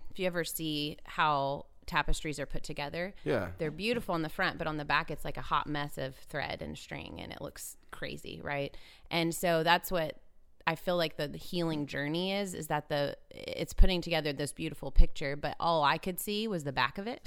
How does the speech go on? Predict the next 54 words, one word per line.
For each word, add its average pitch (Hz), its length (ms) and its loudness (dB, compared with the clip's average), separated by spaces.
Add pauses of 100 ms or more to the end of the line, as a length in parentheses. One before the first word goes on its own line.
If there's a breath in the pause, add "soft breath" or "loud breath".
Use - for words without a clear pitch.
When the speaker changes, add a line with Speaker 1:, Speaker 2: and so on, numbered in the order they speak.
(120)
Speaker 1:
<laughs> - 100 -4 (400 loud breath)
So 226 200 8
it's 226 160 8
just 226 200 4
like, 185 320 4 (220 loud breath)
these 208 180 0
are 180 100 2
knots 165 460 4
and 170 140 -4
string 175 380 -4
hanging 175 340 2
everywhere, 165 600 2
and 156 120 0
it 139 120 -4
looks - 200 -8
like 156 140 -2
a 151 80 -2
giant 147 340 -2
mess. 147 480 -2
And 156 220 -4
so, 160 160 -2
but 151 180 -2
when 165 200 -2
you 156 80 -2
turn 170 260 -4
it 143 100 -6
around, 135 600 -6 (100)
you're 160 100 -10
like, - 100 -6
Speaker 2:
You're 80 100 0
like, - 120 -8 (140)
Speaker 1:
"Oh." 240 840 6
Speaker 2:
"Oh." 240 120 10 (160)
Speaker 1:
<laughs> - 160 -6
So 233 180 4
that's 208 280 8
what, 226 260 0 (100)
basically 196 420 0
a - 20 0
year 160 180 -2
and 151 100 -2
a 147 40 -4
half 147 440 0
of 143 180 -6
that - 420 2
has 151 160 -6
been 147 160 -6
happening. 139 500 -2 (300 loud breath)
Um, 151 180 0
so 190 160 -2
that's 202 240 6
kind 175 180 0
of 143 160 -4
what 139 300 -2